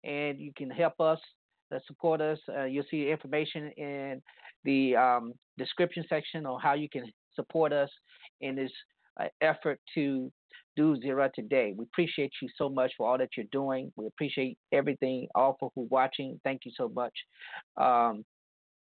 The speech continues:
we, we thank you for joining. Um, we want to invite you again. If you have not, uh, had the opportunity, we want to give you an opportunity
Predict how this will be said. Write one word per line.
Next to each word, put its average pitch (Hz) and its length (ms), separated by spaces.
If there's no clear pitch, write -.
we, 131 320
we 127 180
thank 139 220
you 143 100
for - 100
joining. 139 580
Um, 139 320
we 147 100
want 151 260
to 147 100
invite 143 420
you 147 140
again. 165 460
If 131 160
you 139 140
have 156 260
not, 156 240
uh, 135 160
had 156 220
the 175 60
opportunity, 156 600
we 151 140
want 180 220
to 156 40
give 143 220
you 151 100
an 143 80
opportunity 156 880